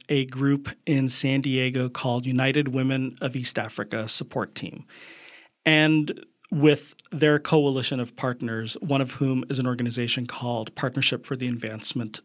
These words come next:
of New Americans. And this is a group that works primarily with East African refugees,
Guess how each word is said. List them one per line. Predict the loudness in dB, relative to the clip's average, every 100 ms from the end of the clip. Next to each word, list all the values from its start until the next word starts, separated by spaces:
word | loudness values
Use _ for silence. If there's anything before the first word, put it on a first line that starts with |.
| -6
of | -4 -2
New | -2 0
Americans. | 0 -2 -6 -12 -16 -18 -20 -20 -20 -20 -20 -20 -20 _ 2
And | 6 6
this | 6 4 4
is | 4 2 -2 0
a | 0
group | 0 0 4 6 6 2 -14 -2
that | 0 0
works | 2 2 0 -4
primarily | 0 4 6 6 6 6
with | 6 4 0
East | -2 0 0
African | 0 0 0 0 0
refugees, | 0 -2 -4 -4 -4 -6 -8 -10